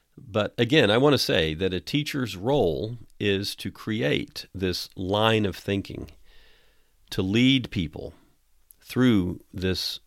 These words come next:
linear set of thoughts so that they can gain understanding about the kingdom of God, about God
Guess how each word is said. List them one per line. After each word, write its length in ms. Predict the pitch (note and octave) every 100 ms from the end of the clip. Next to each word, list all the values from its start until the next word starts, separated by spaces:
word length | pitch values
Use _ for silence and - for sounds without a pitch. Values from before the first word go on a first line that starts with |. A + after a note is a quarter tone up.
| _
linear 640 | G2 F#2+ B2+ C3 E2+ D#2+ E2
set 400 | - - G#2+ G#2+
of 100 | E2+
thoughts 720 | - - A2+ F#2 - - -
so 240 | - - C3+
that 160 | C3+
they 140 | A2 G#2
can 260 | G#2+ G2
gain 320 | F2+ F#2 G#2 A2+
understanding 640 | A#2 A2+ - A2 D#3 G2+
about 260 | D#2 D#2 D2+
the 80 | -
kingdom 360 | - G2+ G2
of 120 | F2
God, 400 | - A2+ A2+ E2 - _ _
about 340 | - C#2+ E2+
God 580 | E2+ F#2+ G#2+ A2 A2 G#2+